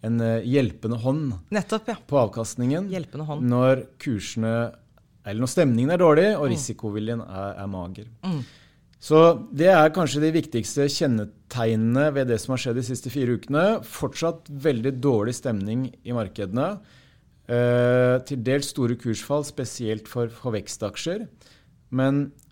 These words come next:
Speaker 1: også verdiaksjer har mistet litt fotfeste.
Speaker 2: Mm.
Speaker 1: Fordi vi har jo vært gjennom en, en ganske lang periode hvor verdiaksjer, og da tenker jeg først og fremst på energisektoren,
Speaker 2: Ja.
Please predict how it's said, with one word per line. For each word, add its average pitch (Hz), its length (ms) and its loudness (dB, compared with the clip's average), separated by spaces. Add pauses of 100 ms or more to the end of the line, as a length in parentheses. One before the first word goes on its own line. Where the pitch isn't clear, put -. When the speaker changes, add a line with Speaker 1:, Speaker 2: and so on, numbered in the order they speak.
(140)
Speaker 1:
også 127 260 -4
verdiaksjer 143 1120 0 (540)
har 139 180 2
mistet 143 520 -2
litt 127 160 -4
fotfeste. 110 720 -6 (160)
Speaker 2:
Mm. 160 140 -4 (200)
Speaker 1:
Fordi 131 320 0
vi 139 80 2
har 135 180 4
jo 190 80 2
vært 151 140 0
gjennom 127 320 2
en, 139 300 0
en 131 160 -2
ganske 131 360 -2
lang 127 300 2
periode 127 500 -2
hvor 113 160 -4
verdiaksjer, 107 960 -4 (100)
og 113 100 -6
da 110 100 -2
tenker 110 240 -8
jeg 104 100 -8
først - 260 -12
og 95 60 -12
fremst 104 240 -12
på 95 80 -12
energisektoren, 117 960 -6
Speaker 2:
Ja. 165 120 -6